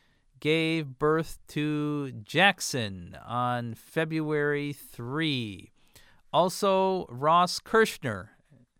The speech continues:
who's a staff member in our organizational technology department here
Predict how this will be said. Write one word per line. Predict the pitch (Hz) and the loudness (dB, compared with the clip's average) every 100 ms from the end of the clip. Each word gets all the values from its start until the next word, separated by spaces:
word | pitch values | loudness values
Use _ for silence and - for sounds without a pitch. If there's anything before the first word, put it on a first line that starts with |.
| _ | _
who's | - 143 143 143 - - | -6 -2 -2 -4 -8 -6
a | 127 127 127 123 _ _ _ _ | -4 -2 -4 -8 _ _ _ _
staff | - - 175 180 | -12 4 6 6
member | 170 156 156 180 | 4 0 0 -2
in | 170 139 135 | -2 -2 -2
our | 131 127 | 0 0
organizational | 120 151 151 135 143 143 - 135 | -2 -4 -4 -4 -2 -2 -4 -6
technology | - 139 139 143 147 131 | -4 -4 -2 -2 -2 -6
department | 135 127 - 143 123 135 | -8 -6 -2 -2 -2 -10
here | 123 160 196 185 | -2 0 0 -2